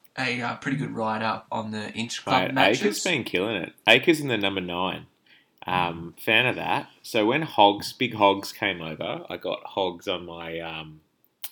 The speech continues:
Speaker 2: membership thing, and I backed him in again this year.
Speaker 1: Mm-hmm.
Speaker 2: Um, but I'm, I'm bullish on old Blake Akers, old Bakers,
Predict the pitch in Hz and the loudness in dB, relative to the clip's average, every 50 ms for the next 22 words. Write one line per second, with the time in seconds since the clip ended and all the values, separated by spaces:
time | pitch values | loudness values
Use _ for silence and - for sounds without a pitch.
0 | _ _ _ _ _ _ _ - 92 90 85 87 85 - 90 85 - - - - | _ _ _ _ _ _ _ -8 -8 -6 -4 -4 -4 -4 -4 -6 -6 -8 -16 -14
1 | - 80 80 85 101 95 87 87 - - 101 87 85 - - 92 85 82 80 78 | -14 -12 -12 -10 -10 -8 -8 -10 -2 0 0 0 0 -4 -10 -10 -10 -10 -12 -10
2 | 80 78 78 78 78 80 82 - - - - - - 117 135 151 - _ - 151 | -10 -10 -10 -10 -10 -12 -12 -10 -10 -8 -8 -8 -8 -10 -12 -16 -18 _ -10 -10
3 | 151 151 156 _ _ _ _ - 87 87 87 87 87 85 85 82 82 82 - - | -8 -10 -12 _ _ _ _ -8 -4 -2 0 0 0 -2 -4 -8 -12 -14 -16 -18
4 | _ _ _ _ 104 98 - - 98 117 139 175 214 269 330 330 302 254 220 190 | _ _ _ _ 0 0 2 2 2 4 4 2 2 2 2 0 0 -2 -4 -10
5 | 127 - _ _ _ _ _ _ _ _ _ _ - - 98 107 113 117 107 98 | -12 -14 _ _ _ _ _ _ _ _ _ _ -4 0 0 0 -2 -4 -8 -12
6 | - _ - 104 104 104 101 95 90 - - - 90 87 87 87 82 80 - _ | -16 _ 0 2 4 4 4 4 2 2 0 -4 -6 -8 -10 -14 -18 -20 -20 _
7 | _ - 82 82 82 82 80 - 92 85 85 87 87 - - 85 92 104 - - | _ -8 -6 -4 -4 -4 -6 -4 -2 -2 -2 -2 -2 -4 -2 -2 -2 -2 -2 -6
8 | 71 - - - - - - _ - 98 98 95 - - 95 90 101 104 - 92 | -8 -8 -10 -12 -14 -14 -20 _ -10 -8 -8 -8 -4 0 2 2 2 2 0 -4
9 | 65 - - - - | -6 -6 -10 -14 -18